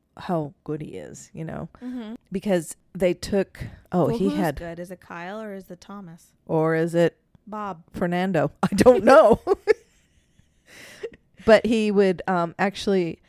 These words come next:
Speaker 1: draw pictures or make these pictures for people in court. And so when he came to the court, he would hand out these drawings.
Speaker 2: That's like a child.
Speaker 1: Uh-huh. Yeah. That's why I wanna know how good the drawings actually were.
Speaker 2: I'd
Speaker 1: They,
Speaker 2: be
Speaker 1: um,
Speaker 2: curious, too.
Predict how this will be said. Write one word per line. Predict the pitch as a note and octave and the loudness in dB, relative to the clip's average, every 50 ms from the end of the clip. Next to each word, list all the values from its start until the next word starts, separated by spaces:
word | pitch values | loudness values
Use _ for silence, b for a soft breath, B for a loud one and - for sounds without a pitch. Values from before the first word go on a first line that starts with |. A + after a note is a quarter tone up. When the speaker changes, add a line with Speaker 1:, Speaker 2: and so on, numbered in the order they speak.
| b b b b b b _ _ _ _ - | b b b b b b _ _ _ _ -10
Speaker 1:
draw | - F3 F3+ F3+ F#3 F#3 E3+ | -4 0 0 2 2 2 0
pictures | - - G3 F#3+ - - D#3+ C#3+ D3 D3+ D3+ - - | 0 -2 -2 -2 -2 -4 -4 -4 -4 -4 -6 -4 -4
or | D3 C#3+ D3+ D#3+ - | -4 -4 -4 -6 -8
make | - D#3 D#3+ D#3 D#3 - - | -8 -6 -6 -6 -6 -8 -6
these | - D#3+ D#3 D3 D3 - - - - - | -4 -4 -4 -4 -6 -10 -14 -16 -10 -8
pictures | F#3 F3+ - - D3+ D3+ C#3 - b b b b - | -8 -8 -6 -6 -6 -6 -8 -10 b b b b -2
for | G3 F#3 F#3 F3 D#3+ | 0 2 2 2 0
people | - - F#3+ F3+ - F3 D#3 | -2 -4 -6 -4 -6 -6 -8
in | D3+ E3 | -8 -10
court. | - - A3 G3 E3 - - _ _ | -4 -2 0 0 0 -2 -6 _ _
And | D#3+ D#3+ - | -12 -8 -4
so | - F3+ | -2 -2
when | E3+ E3 E3+ E3+ | -2 -2 -2 -4
he | E3 | -6
came | - - G3 F3+ F3 E3+ D#3+ | -6 -6 -4 -4 -4 -6 -8
to | - - - F3+ | -10 -8 -8 -6
the | D#3 E3 | -6 -6
court, | - - - G#3+ F#3 - - | -8 -4 -2 -2 -2 -2 -2
he | E3+ F3 | -4 -6
would | D#3 D#3 D#3 | -6 -6 -6
hand | E3 F3 D#3+ D3+ D3+ D#3 D3 | -6 -8 -8 -6 -8 -8 -6
out | D3+ D3 - - - | -6 -6 -6 -8 -8
these | - D#3+ D3 - - - - - _ _ _ _ | -8 -8 -8 -8 -10 -14 -20 -20 _ _ _ _
drawings. | - F3 E3+ D3+ - - - - - E3 - - - _ _ | -4 -2 -2 -2 -4 -6 -8 -12 -14 -16 -20 -20 -20 _ _
Speaker 2:
That's | - D4 C#4 - | -20 -20 -18 -16
like | D4 C#4 - | -18 -16 -16
a | C#4+ C4 | -16 -16
child. | - - D#4 E4+ E4+ A3+ F#3+ E3+ F3 F3+ F#3+ _ _ _ _ - | -14 -14 -12 -10 -10 -10 -10 -12 -14 -16 -18 _ _ _ _ -8
Speaker 1:
Uh-huh. | F3+ F3+ E3+ F#3 F3+ F3 - _ _ _ _ _ - | -8 -6 -6 -6 -8 -10 -12 _ _ _ _ _ -10
Yeah. | F3 F3 F3+ - _ _ _ _ _ | -8 -8 -8 -10 _ _ _ _ _
That's | - - - | -4 0 2
why | G#3+ | 4
I | G3 | 4
wanna | F#3 F#3 F3 F3 | 4 2 0 0
know | E3+ E3 E3 | -2 -2 -2
how | E3 F#3 E3+ D3+ | 0 -2 -4 -4
good | C#3+ E3 E3 D#3+ C#3+ D3+ | -2 -2 -2 -2 -2 -6
the | D#3 | -8
drawings | D3+ E3 E3 E3 D#3+ D3+ D3+ D#3 D#3 | -6 -6 -6 -4 -4 -6 -6 -8 -8
actually | D3 D#3 - - - D#3+ D3+ | -10 -10 -12 -12 -10 -8 -8
were. | D3 D3 D#3+ D#3+ D#3+ C#3 D3 - _ | -8 -8 -8 -6 -6 -8 -8 -10 _
Speaker 2:
I'd | _ _ - - - - - - _ - | _ _ -20 -20 -20 -20 -20 -20 _ 2
Speaker 1:
They, | F#3+ F3+ F3+ F3+ | 2 4 4 2
Speaker 2:
be | - - | 0 0
Speaker 1:
um, | F3+ F3 E3+ E3 | 0 0 0 0
Speaker 2:
curious, | D#3+ D#3 E3+ - | -2 -4 -8 -10
too. | - - A#3+ A3 G3+ F#3+ F#3+ | -14 -16 -14 -14 -14 -16 -16